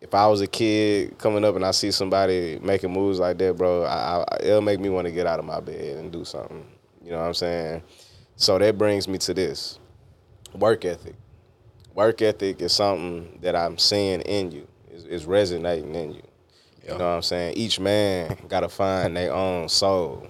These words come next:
Speaker 1: Each man gotta find their own drive and their own why in life, right?
Speaker 2: Yeah.
Speaker 1: So, yo, you having kids, your, your, even your second child,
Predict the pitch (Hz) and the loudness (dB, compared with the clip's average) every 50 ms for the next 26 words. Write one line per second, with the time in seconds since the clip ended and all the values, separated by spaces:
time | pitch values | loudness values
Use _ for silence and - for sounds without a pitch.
0 | - - - - - - - _ _ _ - 110 104 - 98 101 104 104 104 98 | -20 -20 -20 -20 -20 -20 -20 _ _ _ -6 -4 -4 -2 0 2 2 2 2 2
1 | 92 92 90 87 85 - - 95 95 92 90 90 90 90 90 90 90 90 87 85 | 2 0 0 0 -2 -2 0 0 0 0 0 0 0 0 0 0 0 -2 -2 -4
2 | 82 85 82 85 90 90 92 95 92 92 90 87 85 80 80 - - 90 87 - | -6 -8 -4 0 2 4 4 4 4 4 4 2 0 -2 -4 -6 -6 -4 -4 -4
3 | 90 76 82 87 87 87 90 87 98 113 110 92 87 - - - - - - - | -4 -4 -4 -2 -2 -2 0 2 2 2 0 -2 -6 -8 -10 -18 -20 -20 -20 -20
4 | - 76 73 71 62 50 50 - - - - _ - - - - - 82 85 90 | -20 -18 -14 -12 -12 -12 -12 -14 -20 -20 -20 _ -20 -20 -18 -8 -2 0 0 2
5 | 90 - - - - _ _ _ _ - - 85 82 71 71 80 - 95 87 87 | 0 -2 -4 -12 -20 _ _ _ _ -20 -20 -16 -10 -4 -2 0 2 2 2 2
6 | 82 80 76 76 78 80 - - _ _ _ _ _ - - 85 85 76 - 73 | 2 0 -2 -6 -10 -14 -18 -20 _ _ _ _ _ -6 -2 -2 -2 -2 -4 -6
7 | 82 98 104 101 101 101 98 87 87 80 - - 104 98 101 101 101 101 101 98 | -4 -2 0 2 2 2 2 0 -2 -4 -4 0 2 2 4 4 4 4 4 2
8 | 92 - - - - - - - - - - - _ _ _ _ _ _ _ _ | 0 -2 -6 -8 -8 -8 -10 -12 -16 -20 -20 -20 _ _ _ _ _ _ _ _
9 | _ - 95 92 87 87 95 92 107 101 104 101 98 90 85 - - 104 101 - | _ -4 -2 -2 0 0 0 -2 -2 0 0 0 2 2 2 4 4 4 2 2
10 | 104 101 - 107 104 104 104 101 101 101 101 98 95 95 92 | 0 0 2 4 6 6 6 8 8 6 6 6 4 0 -2